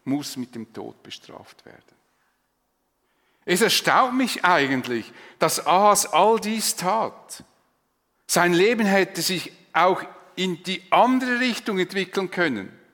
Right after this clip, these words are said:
Er hätte sehr, er hatte sehr gute Vorbilder in seiner Nähe gehabt.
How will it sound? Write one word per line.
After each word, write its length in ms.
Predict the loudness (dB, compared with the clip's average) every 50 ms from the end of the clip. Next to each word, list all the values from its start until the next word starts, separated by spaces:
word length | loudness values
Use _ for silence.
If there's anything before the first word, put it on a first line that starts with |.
| _ _ _ _ _ _ _ _ _ _ _ _ _ _ _ _ _ -2
Er 100 | 0 2
hätte 300 | 4 4 2 2 0 -2
sehr, 320 | -2 0 2 2 0 0 -4 -10 -12 -4
er 180 | -2 2 2 2
hatte 180 | 2 2 0 -2
sehr 240 | 0 2 2 0
gute 460 | 0 0 -2 -4 -4 -2 -2 -2 -2 -2 -6 -18 -20 -18 -18 -20 -16 -14
Vorbilder 800 | -10 -4 0 2 2 2 2 2 0 0 0 -2 0 0 0
in 100 | 0 0
seiner 380 | 0 2 2 2 2 2 0 -2
Nähe 320 | 0 0 2 2 0 0
gehabt. 680 | -2 -4 -2 -2 -2 -2 -4 -6 -16 -20 -20 -20 -20